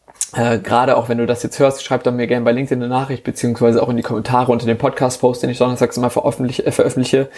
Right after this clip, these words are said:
Ähm, da bin ich doch sehr, sehr gespannt, wie die Meinung oder in welche Richtung die gehen. Aus meiner Sicht gibt's da gar nichts groß zu diskutieren. Also ich habe dann tatsächlich auch gelesen, dass viele echt meinten, Gruppen, bla, nicht so langweilig, nicht so cool, äh, oder sehr langweilig, nicht so cool, hin und her.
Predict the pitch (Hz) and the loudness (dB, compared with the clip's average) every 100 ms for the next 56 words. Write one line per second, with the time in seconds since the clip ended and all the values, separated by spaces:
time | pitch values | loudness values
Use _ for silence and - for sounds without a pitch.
0 | - - - - - 120 113 127 127 123 | -8 -6 -8 -6 0 2 4 4 4 4
1 | 123 113 120 117 127 120 117 123 113 - | 2 2 2 2 4 4 4 2 0 -2
2 | 117 110 - 123 117 120 113 113 113 113 | -2 -4 -8 -2 2 4 4 2 2 -2
3 | 135 117 113 113 117 117 113 117 117 113 | 0 2 2 0 -4 -6 -4 0 0 0
4 | - - 135 143 127 139 - 123 120 - | -4 2 4 4 2 0 2 2 2 0
5 | 120 - 113 - - 135 127 117 120 110 | 0 0 -2 -2 0 0 2 0 0 -2
6 | 117 113 117 117 123 120 113 123 127 113 | -2 -2 0 0 0 2 4 6 4 0
7 | - 117 117 - 117 120 113 - 120 113 | 2 4 4 2 -2 0 0 0 -2 -2
8 | 120 117 123 123 113 - 123 120 123 117 | 0 2 4 2 0 0 2 2 4 2
9 | 113 - - - 131 131 123 - - - | 0 -6 -6 0 2 4 2 -2 -6 -6
10 | - 117 110 117 117 117 117 131 123 120 | 0 2 4 4 4 4 2 2 2 2
11 | 117 123 123 - 135 127 123 117 135 139 | 2 0 0 2 2 2 0 2 4 4